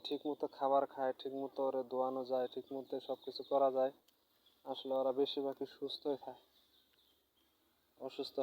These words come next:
হয় না কখনো। আমাদের প্রাইমারি স্কুল ওই পাশে, আমরাও একসময় এইভাবে প্রাইমারি স্কুলে যাইতাম, সবাই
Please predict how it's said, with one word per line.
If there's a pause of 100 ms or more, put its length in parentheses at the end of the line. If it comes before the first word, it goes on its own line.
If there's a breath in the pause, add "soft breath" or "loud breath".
হয়
না
কখনো। (1080)
আমাদের (100)
প্রাইমারি (120)
স্কুল
ওই
পাশে, (1080)
আমরাও
একসময়
এইভাবে (100)
প্রাইমারি (100)
স্কুলে
যাইতাম, (1000)
সবাই